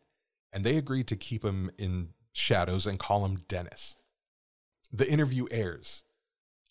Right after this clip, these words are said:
In it, it's the wildest story the Las Vegas news station has ever aired. Bob, or Dennis, began telling his story.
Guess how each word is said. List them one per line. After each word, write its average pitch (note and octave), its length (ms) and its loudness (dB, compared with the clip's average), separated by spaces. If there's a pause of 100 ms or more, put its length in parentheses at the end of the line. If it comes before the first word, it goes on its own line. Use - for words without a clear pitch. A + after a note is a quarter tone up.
(120)
In G#3 160 6
it, E3+ 260 4
it's B2 240 0
the - 160 0
wildest A2+ 720 2
story G2+ 320 2
the F2 120 0
Las F2 320 4
Vegas G#2 360 0
news F#2 160 -2
station F2 360 -6
has F2 280 -8 (140)
ever F#2 440 0
aired. D#2+ 380 -8 (540)
Bob, C3 360 6
or D#2+ 300 0 (180)
Dennis, D#2+ 400 -4
began A2+ 360 2
telling G2 340 -4
his F2+ 80 -6
story. - 440 -2